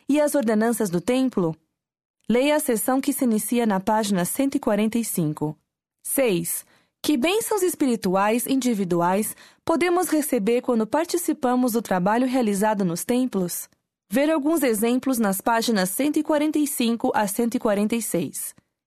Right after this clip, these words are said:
Escrituras correlatas. Doutrina e Convênios, seção noventa e sete, versículos quinze a dezessete.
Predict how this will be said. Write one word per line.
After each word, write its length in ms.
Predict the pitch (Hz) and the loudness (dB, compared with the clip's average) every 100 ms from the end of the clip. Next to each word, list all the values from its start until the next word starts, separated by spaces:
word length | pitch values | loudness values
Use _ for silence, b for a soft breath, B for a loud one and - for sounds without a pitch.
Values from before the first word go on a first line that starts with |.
| _ - | _ -2
Escrituras 640 | 254 269 262 330 349 349 | -2 0 -2 0 0 0
correlatas. 840 | - 285 262 196 170 165 147 - - _ _ _ _ _ - | 0 0 2 2 0 -2 -2 -4 -10 _ _ _ _ _ -2
Doutrina 440 | 240 262 311 370 | 0 2 2 2
e 60 | 381 | 0
Convênios, 720 | 370 370 269 233 226 233 - b b - | 0 0 2 2 2 0 -2 b b -4
seção 360 | 262 262 254 | -2 0 0
noventa 400 | 214 196 254 277 | 2 2 0 2
e 80 | 294 | 0
sete, 580 | - 233 208 - 226 214 b b - | 0 0 0 -2 -4 -4 b b -2
versículos 640 | 254 - 233 208 175 175 | 0 0 -2 0 -2 -2
quinze 460 | - 285 311 302 - | -2 0 2 0 0
a 120 | 277 | -2
dezessete. 880 | 240 240 262 - 180 165 - 151 - | 0 0 -2 0 -2 -2 -4 -4 -6